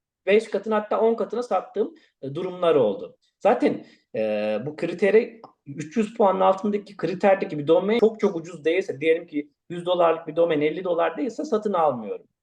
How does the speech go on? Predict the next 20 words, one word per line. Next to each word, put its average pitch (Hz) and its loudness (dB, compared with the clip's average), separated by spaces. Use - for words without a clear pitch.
Ya 160 4
benim 220 2
niş 294 2
sektörün 226 0
ne 226 0
de, 220 -4
olayı 208 -2
burada 208 -2
başlıyor 110 -8
aslında. 90 -14
Neden 196 2
niş 240 -4
sektör? - 0
Çünkü 226 -4
ben 226 2
bir 190 -4
domain 220 4
alırken, 226 -2
e, 120 2
minimum, 214 4